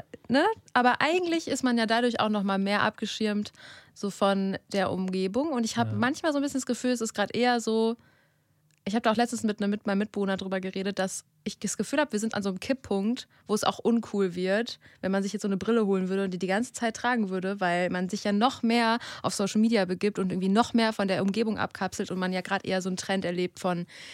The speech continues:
Speaker 1: ich, äh, mach mal eine Social Media Pause oder, ne, das ist, hat ja auch alles voll viele Gefahren und dass das gerade so ein bisschen mehr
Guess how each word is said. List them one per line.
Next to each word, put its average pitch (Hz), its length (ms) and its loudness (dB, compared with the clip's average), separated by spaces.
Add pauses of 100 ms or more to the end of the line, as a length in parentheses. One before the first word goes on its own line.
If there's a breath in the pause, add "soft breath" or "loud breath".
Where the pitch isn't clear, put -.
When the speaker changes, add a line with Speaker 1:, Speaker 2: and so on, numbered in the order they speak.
(320 loud breath)
Speaker 1:
ich, - 300 0
äh, 180 260 4
mach 185 140 -2
mal 196 120 0
eine 185 180 0
Social 202 240 -4
Media 190 180 0
Pause 190 600 0
oder, 180 340 0
ne, 190 320 0
das 190 220 -6
ist, 196 100 -10
hat 196 120 -4
ja 185 100 2
auch - 80 -6
alles 180 220 -2
voll 196 120 -4
viele 185 260 -6
Gefahren 214 600 -2
und 196 120 -4
dass 196 100 -2
das 208 140 -6
gerade 190 220 -2
so 196 80 -4
ein 190 60 -4
bisschen 190 320 -6
mehr 185 380 -2